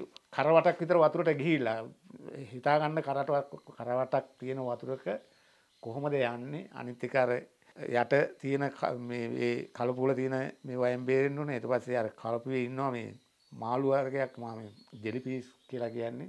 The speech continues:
ඒක යවුනොත් එහෙම සිහි නැති වෙනවා. එතකොට බෝම්බ ඔය කිලාලේ කලපුවේ අනන්තයි අප්‍රමාණයි බෝම්බ.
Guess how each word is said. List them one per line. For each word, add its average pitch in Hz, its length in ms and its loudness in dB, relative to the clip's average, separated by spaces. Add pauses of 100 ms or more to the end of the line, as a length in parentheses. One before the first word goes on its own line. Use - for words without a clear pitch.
(140)
ඒක 131 140 -12
යවුනොත් 117 340 -10
එහෙම 117 120 -12
සිහි 117 180 -12
නැති 107 220 -12
වෙනවා. 104 220 -18 (320)
එතකොට 127 400 -2 (280)
බෝම්බ 143 460 4
ඔය 131 220 0
කිලාලේ 143 380 2
කලපුවේ 143 520 2
අනන්තයි 156 640 0
අප්‍රමාණයි 143 540 -2
බෝම්බ. 120 360 -4